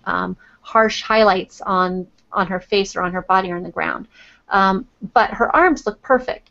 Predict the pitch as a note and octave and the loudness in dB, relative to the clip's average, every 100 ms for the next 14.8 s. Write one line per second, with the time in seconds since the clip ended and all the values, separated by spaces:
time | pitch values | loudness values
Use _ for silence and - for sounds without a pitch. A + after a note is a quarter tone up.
0 | - G3+ G3+ G3+ B3 C#4 G3 F#3+ G#3 G#3 | -4 0 0 -2 -2 -2 0 0 2 0
1 | G3+ F#3 - F#3+ F#3+ - G3 F#3+ - - | 0 -4 0 0 0 0 -4 -4 -12 -20
2 | - A3+ - - - F#3+ F#3+ _ - - | -12 -10 -10 -8 -8 -8 -12 _ -20 -20
3 | _ _ _ A3 A3 - _ _ - A3 | _ _ _ 0 0 0 _ _ 0 2
4 | A#3 C4 B3+ C4+ C4 B3+ A3+ A3+ - C4+ | 2 2 0 0 0 2 2 -2 -6 -2
5 | A3 G#3+ C4+ _ _ - - A3+ G#3+ G#3+ | 2 2 -2 _ _ -16 -4 0 4 6
6 | G#3 - G3+ G3 F#3+ F#3+ - _ _ - | 6 4 -2 -2 -2 -6 -12 _ _ -2
7 | G#3 G3+ A3 A3+ - C4+ - F#3+ F#3 F#3 | 0 2 0 0 -4 -6 -2 -2 0 -2
8 | C4+ F4+ _ _ _ _ - G3+ G3 - | -6 -10 _ _ _ _ -10 -6 -6 -2
9 | A3 A#3+ A#3+ A#3 G#3 G3+ - G#3 G3+ - | 0 0 -2 -2 -2 -4 -4 -4 -4 -6
10 | F#3+ F3+ F3+ G#3+ C4 - _ - F3 - | -2 0 0 0 -4 -8 _ -10 -6 -6
11 | - - - - - _ - _ - _ | -6 -10 -12 -14 -18 _ -20 _ -20 _
12 | - - - - - - - - - - | -18 -16 -16 -16 -14 -14 -16 -18 -20 -18
13 | - - - _ - - - - - _ | -20 -20 -20 _ -18 -16 -18 -18 -20 _
14 | _ _ _ _ - A2+ A2+ - | _ _ _ _ -2 -2 -2 -6